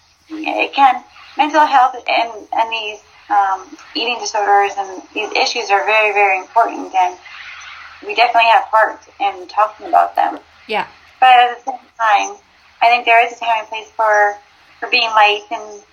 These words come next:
Speaker 1: and humorous and
Speaker 2: Right, and yeah, just kind of just talking about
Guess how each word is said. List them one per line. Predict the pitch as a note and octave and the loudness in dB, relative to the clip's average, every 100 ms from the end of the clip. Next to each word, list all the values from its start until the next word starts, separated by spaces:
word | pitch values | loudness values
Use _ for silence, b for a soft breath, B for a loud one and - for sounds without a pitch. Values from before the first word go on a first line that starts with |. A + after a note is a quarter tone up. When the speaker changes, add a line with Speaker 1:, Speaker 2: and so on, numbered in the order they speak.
| _ | _
Speaker 1:
and | - G3 - - | -12 -12 -14 -14
humorous | A#3 G#3+ G#3 G#3 - | -6 0 2 0 -4
and | G#3 G3 - - - - - | -10 -10 -12 -20 -20 -20 -12
Speaker 2:
Right, | D#4 F4+ A3 - | -2 -2 -2 -4
and | A#3+ B3 | -6 -4
yeah, | E4+ C#4+ | 0 0
just | G3+ A#3 - | -2 -8 -8
kind | B3+ A#3+ | -4 -4
of | A#3 A3 G3+ _ _ _ _ - - _ _ _ _ _ _ _ - - - - - - - - _ _ - _ - | -2 -8 -10 _ _ _ _ -20 -20 _ _ _ _ _ _ _ -20 -20 -20 -20 -20 -20 -20 -20 _ _ -20 _ -10
just | A3+ - | -10 -4
talking | A#3 A#3 A#3 | -2 -2 -4
about | A3+ A3 G#3+ G3+ | -4 0 0 -2